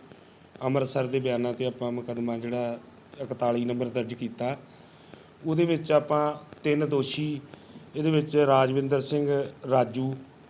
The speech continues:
ਤੇ ਪ੍ਰੇਮ ਸਿੰਘ ਘੁੱਦਾ, ਇਹ ਹੋਠੀਆਂ ਦੇ ਨੇ, ਤੇ ਗੁਰਨਾਮ ਸਿੰਘ ਗਾਮਾ ਜਿਹੜਾ ਆ, ਇਹ ਕਿਲਾ ਬਾਬਾ ਜੀਵਨ ਸਿੰਘ ਦਾ। ਇਹਨਾਂ ਨੇ ਰਾਤ ਮਤਲਬ ਚੋਰੀ ਕੀਤੀ ਆ,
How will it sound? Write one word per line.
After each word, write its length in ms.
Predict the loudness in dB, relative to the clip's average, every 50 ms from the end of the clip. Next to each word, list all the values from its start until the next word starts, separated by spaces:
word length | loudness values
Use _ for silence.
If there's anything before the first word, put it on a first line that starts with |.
| -20 -20 -20 -20 -20 -20 -20 -20 -20 -20 -20 -20 -12 -4 0
ਤੇ 280 | 0 2 4 2 2 0 0 0
ਪ੍ਰੇਮ 300 | 4 4 6 4 4 2
ਸਿੰਘ 360 | 0 -2 0 0 0 0 -2 -6 -8 -18 -20 -20 -20 -12 -6 -4
ਘੁੱਦਾ, 360 | -2 0 2 2 2 2 0 -4 -10 -18 -20 -20 -20 -20 -10 -4
ਇਹ 100 | -2 -2
ਹੋਠੀਆਂ 380 | -2 -2 -2 -4 -4 -2 -2
ਦੇ 140 | 0 0 0
ਨੇ, 140 | 0 -2 -4 -6 -12 -20 -20 -20 -20 -20 -20 -20 -20 -20 -20 -20 -20 -20 -20 -20 -20 -14 -6
ਤੇ 180 | -2 -2 -2 0
ਗੁਰਨਾਮ 540 | 0 0 0 2 2 2 2 2 2 2 0
ਸਿੰਘ 320 | -4 -4 -4 -4 -4 -2 0
ਗਾਮਾ 320 | 0 0 2 2 0 0 0
ਜਿਹੜਾ 360 | 0 0 0 2 2 2 2
ਆ, 40 | 2
ਇਹ 120 | 0 -2 -2
ਕਿਲਾ 540 | -4 -4 0 2 2 4 2 2 0 -4 -8 -18 -12 -6
ਬਾਬਾ 260 | -4 -4 -2 -2 -2 -2
ਜੀਵਨ 320 | -2 -4 -4 -2 -2 -4
ਸਿੰਘ 220 | -4 -4 -4 -2
ਦਾ। 200 | -2 -2 -2 -4 -6 -12 -20 -20 -20 -20 -20 -20 -20 -20 -20 -20 -14 -8
ਇਹਨਾਂ 280 | -4 -2 0 2 2 2
ਨੇ 140 | 4 4 4
ਰਾਤ 400 | 6 6 6 6 4 2 2 0 0 0 0 -2 -4 -8 -14 -20 -20 -20 -14 -10
ਮਤਲਬ 240 | -6 -6 -4 -2 -4
ਚੋਰੀ 300 | -2 -2 -2 -2 -2 -2
ਕੀਤੀ 420 | -4 -6 -10 -8 -6 -4 -2 -2
ਆ, 100 | -2 -2